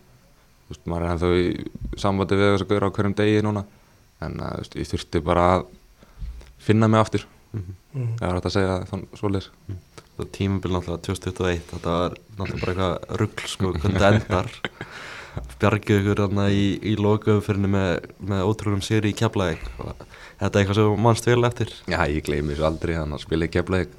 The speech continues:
Speaker 2: Mm.
Speaker 1: Þetta var líka að lenda undir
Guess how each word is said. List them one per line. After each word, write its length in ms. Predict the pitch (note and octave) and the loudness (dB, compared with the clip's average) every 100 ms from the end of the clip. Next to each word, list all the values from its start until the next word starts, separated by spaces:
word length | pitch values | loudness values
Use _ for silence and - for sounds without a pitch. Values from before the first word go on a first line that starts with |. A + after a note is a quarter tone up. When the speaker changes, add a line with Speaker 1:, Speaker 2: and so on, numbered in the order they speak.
| - | -10
Speaker 2:
Mm. 140 | F#2 F2+ - - - - - | -10 -10 -14 -16 -16 -20 -18
Speaker 1:
Þetta 340 | - - - | -18 -12 -8
var 300 | C2+ C2 C2 - - - | -4 -6 -6 -14 -20 -14
líka 320 | - - - C#2+ | -8 -6 -6 -4
að 200 | D2 D2 | -2 0
lenda 320 | E2 D#2+ D#2+ - | -2 0 -2 -2
undir 540 | E2 F#2 F#2 - F#2 | -2 -2 -4 -2 -2